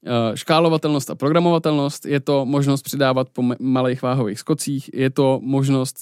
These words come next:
eh, trénovat podle toho R P E, to znamená trénovat prostě zhruba na těch osmdesát procent.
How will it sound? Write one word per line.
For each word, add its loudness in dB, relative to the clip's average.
eh, -18
trénovat 0
podle -4
toho 0
R 0
P -8
E, 0
to 0
znamená -2
trénovat -2
prostě -6
zhruba 0
na -2
těch -10
osmdesát -4
procent. -2